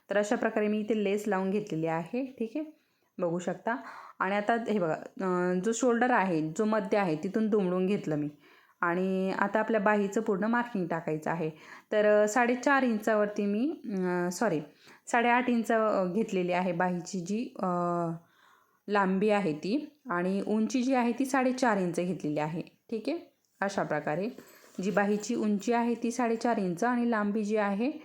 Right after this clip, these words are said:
अ, रुंदी ती साडेआठ इंच. त्यानंतर कॅप हाईट सव्वा दोन इंच आणि शिलाई मार्जिन दीड इंच. आणि अशा प्रकारे आपल्याला हे बाहीचं जे मार्किंग आहे ते करून घ्यायचं आहे, जो आकार असतो तो करून घ्यायचा आहे.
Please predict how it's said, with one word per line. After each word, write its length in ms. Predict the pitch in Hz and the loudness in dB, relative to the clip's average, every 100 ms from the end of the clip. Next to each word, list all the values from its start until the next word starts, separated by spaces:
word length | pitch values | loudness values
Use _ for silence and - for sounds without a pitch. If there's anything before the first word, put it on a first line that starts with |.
| - - - - | -20 -20 -20 -6
अ, 320 | 185 180 180 | 0 4 4
रुंदी 600 | 190 208 180 202 349 - _ | 4 2 2 0 -2 -6 _
ती 600 | _ - 208 311 - - | _ -6 -4 -4 -6 -6
साडेआठ 540 | 233 214 247 262 247 | 0 0 2 0 0
इंच. 260 | 180 151 - | 0 -2 -4
त्यानंतर 420 | - - 220 214 202 _ _ _ _ _ _ - | -4 -2 0 -2 -4 _ _ _ _ _ _ 0
कॅप 220 | 208 214 | 2 2
हाईट 220 | 208 202 | 0 2
सव्वा 220 | 240 208 | 2 2
दोन 200 | 202 214 | 2 2
इंच 240 | 214 190 226 349 - - - | 0 0 0 -2 -6 -18 -4
आणि 180 | 190 202 | 0 0
शिलाई 280 | 220 208 185 | 2 2 2
मार्जिन 360 | 170 160 214 | 2 0 2
दीड 180 | 277 294 | 2 4
इंच. 220 | 220 156 - 165 - - - - | 2 0 -4 -6 -14 -20 -14 -2
आणि 240 | 180 185 | 0 0
अशा 280 | - 208 233 | 0 0 2
प्रकारे 360 | 220 208 208 | 2 2 2
आपल्याला 300 | 202 190 185 | 2 2 0
हे 220 | 196 214 247 | 0 0 0
बाहीचं 600 | - 180 190 196 196 202 | 0 2 2 2 0 -2
जे 160 | 180 | 0
मार्किंग 460 | 208 196 190 202 190 | 2 2 0 0 0
आहे 120 | 190 202 | 0 0
ते 60 | |
करून 360 | 254 214 185 202 | 0 0 0 0
घ्यायचं 300 | 214 160 170 | 0 0 0
आहे, 140 | 185 | 0
जो 100 | 170 | 0
आकार 540 | 190 - 180 180 185 185 | -2 0 0 0 0 -2
असतो 240 | 185 - | -4 -8
तो 140 | 165 208 | -8 -4
करून 320 | 196 175 185 | -2 -2 -2
घ्यायचा 340 | 202 165 - | -2 -4 -4
आहे. 280 | 156 165 233 | -2 -2 -4